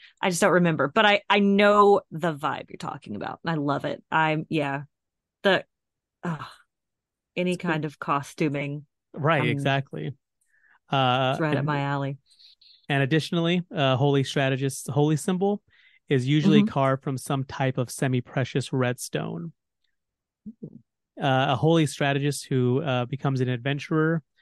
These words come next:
Speaker 2: uh, they're expected to wear the highest quality armor that they can afford, although this regular armor, so to speak, is not usually red enameled.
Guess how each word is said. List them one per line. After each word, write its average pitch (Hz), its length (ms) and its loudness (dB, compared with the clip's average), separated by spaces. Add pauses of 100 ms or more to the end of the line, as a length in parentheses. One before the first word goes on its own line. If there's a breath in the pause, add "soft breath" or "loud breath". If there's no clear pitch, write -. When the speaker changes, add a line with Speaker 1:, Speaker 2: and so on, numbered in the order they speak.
(420)
Speaker 2:
uh, 143 200 2
they're 160 180 4
expected 202 760 0
to 165 220 -2
wear 156 360 2
the 147 160 -4
highest 202 680 -2
quality 160 480 0
armor 135 320 -2
that 131 140 -4
they 143 100 0
can 143 160 -2
afford, 139 720 2 (800)
although 143 260 2
this 151 280 -2 (160)
regular 151 800 0
armor, 170 540 -2
so - 200 -4
to 160 80 -2
speak, 170 340 -2
is 139 200 -4
not 143 240 0
usually 135 400 0
red 123 220 0
enameled. 117 500 -6